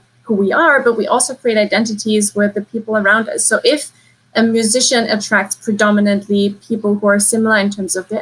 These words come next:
extroversion levels, in terms of their open-mindedness, and then the, the experience that we have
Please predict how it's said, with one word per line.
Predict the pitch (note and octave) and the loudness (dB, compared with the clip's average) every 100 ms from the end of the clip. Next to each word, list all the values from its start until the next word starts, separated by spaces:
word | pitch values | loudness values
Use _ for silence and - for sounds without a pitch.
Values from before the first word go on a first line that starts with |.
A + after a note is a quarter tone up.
| D4+ | -4
extroversion | D#4+ - G#3 G3+ G3+ F#3 | -4 -4 0 0 0 0
levels, | F3 - F3+ F3 | -2 -2 -4 -4
in | F3+ | -8
terms | F#3 F3+ | -8 -10
of | F3+ | -4
their | G3+ | 0
open-mindedness, | A3+ C4 A#3+ G3 F3+ F3 - A2+ - - _ _ - | 0 2 2 2 2 0 -2 -4 -6 -6 _ _ -2
and | G3+ G3 G3+ | 0 0 2
then | A3+ D4+ E4 C#4 | 2 4 4 2
the, | A#3+ | 0
the | A3+ | 0
experience | G3 - - C4+ D#4+ C4 | -2 -2 0 0 2 0
that | B3+ | 0
we | G3 G3 | -2 -2
have | C3+ - A#3+ | 0 2 0